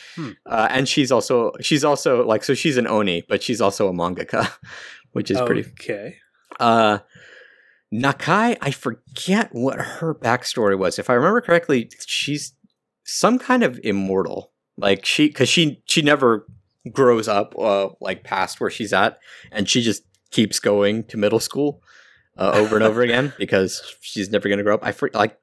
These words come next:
Speaker 2: I believe they said what she was, but forgive me, I, it slipped my mind. Um, there are,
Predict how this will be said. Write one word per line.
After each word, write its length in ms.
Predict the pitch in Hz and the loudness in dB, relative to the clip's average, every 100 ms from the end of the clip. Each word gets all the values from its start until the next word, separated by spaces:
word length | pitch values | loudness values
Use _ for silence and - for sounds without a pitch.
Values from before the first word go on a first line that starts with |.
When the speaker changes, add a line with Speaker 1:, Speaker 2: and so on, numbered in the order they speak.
| - | -4
Speaker 2:
I 100 | 120 | -4
believe 460 | 123 - 135 170 143 | -4 -8 -4 -2 4
they 120 | 107 | 2
said 220 | - 101 | 4 0
what 120 | 82 | -2
she 120 | - | -4
was, 240 | 104 92 87 | -2 -2 -2
but 200 | 87 - | -6 -4
forgive 240 | 92 90 | -2 -2
me, 140 | 90 85 | -2 -4
I, 100 | 85 - | -4 -6
it 220 | - - | -8 -6
slipped 300 | - - - | -6 -6 -4
my 120 | 87 | -2
mind. 260 | 85 85 - - - - - - _ _ | -2 -2 -6 -20 -20 -18 -18 -20 _ _
Um, 480 | 107 113 117 113 120 _ | 0 2 2 0 -6 _
there 180 | - 151 | -4 -2
are, 540 | 170 190 226 226 170 | 0 0 2 0 -4